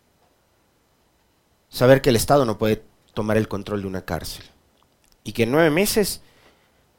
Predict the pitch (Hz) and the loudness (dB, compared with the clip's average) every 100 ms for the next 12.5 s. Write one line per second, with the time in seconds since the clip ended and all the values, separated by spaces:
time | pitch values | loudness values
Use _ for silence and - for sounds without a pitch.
0 | - 113 113 107 151 147 123 120 135 135 | -6 0 0 2 2 2 2 2 2 0
1 | 113 104 139 120 101 143 175 - - _ | -2 -2 0 0 0 6 6 6 -4 _
2 | 110 104 95 107 110 113 107 107 - 147 | -6 -4 -4 -4 -2 -2 -2 -4 4 6
3 | 170 107 95 85 - - 131 127 98 - | 6 4 -2 -8 -12 -6 -4 -2 -4 -4
4 | 175 190 113 95 80 _ - 104 151 123 | -2 0 0 -4 -8 _ 0 0 0 -2
5 | 101 - 98 - 107 151 131 101 90 87 | -4 -8 -12 -10 -6 -4 -2 -4 -8 -14
6 | - - - - - - _ - 117 - | -20 -20 -20 -20 -20 -20 _ -16 0 4
7 | 151 123 95 131 113 107 139 156 107 92 | 4 2 0 -2 2 8 8 10 6 2
8 | 90 - 143 117 95 92 - _ _ _ | -4 2 4 4 2 -6 -12 _ _ _
9 | _ _ - - 120 135 160 170 113 113 | _ _ -8 0 0 4 10 10 8 4
10 | 110 101 92 104 - _ _ _ 110 107 | 0 0 -4 -10 -20 _ _ _ -8 -6
11 | 117 113 120 135 117 107 104 95 117 104 | -4 -4 -2 -2 -4 -2 -2 -2 -4 -4
12 | 98 98 95 - 87 | -2 -4 -6 -10 -12